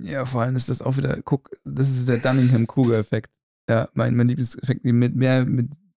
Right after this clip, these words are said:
je mehr Wissen man hat, desto weniger sieht man sich als Kompetenzperson. Hat man wenig Wissen, sieht man sich schnell als Kompetenzperson. Dann gibt's ja irgendwann wieder den, wenn man halt den Top-Status erreicht hat, wie Professur oder also weit drüber hinaus,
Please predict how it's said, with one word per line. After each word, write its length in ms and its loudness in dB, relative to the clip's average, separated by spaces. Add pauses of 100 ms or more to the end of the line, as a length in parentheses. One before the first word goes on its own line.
(140)
je 200 2
mehr 280 4
Wissen 540 4
man 260 2
hat, 380 -2 (260)
desto 520 0 (840)
weniger 540 2
sieht 160 0
man 180 4
sich 180 -2
als 140 -2
Kompetenzperson. 1040 0 (640)
Hat 100 0
man 200 2
wenig 280 4
Wissen, 280 2
sieht 100 0
man 100 2
sich 120 2
schnell 160 2
als 100 -4
Kompetenzperson. 840 2
Dann 100 4
gibt's 160 0
ja 60 2
irgendwann 300 4
wieder 200 2
den, 240 2
wenn 100 4
man 180 4
halt 140 2
den 140 2
Top-Status 560 -2
erreicht 280 0
hat, 120 -4
wie 60 -8
Professur 500 0
oder 420 0
also 180 -4
weit 220 0
drüber 160 0
hinaus, 380 0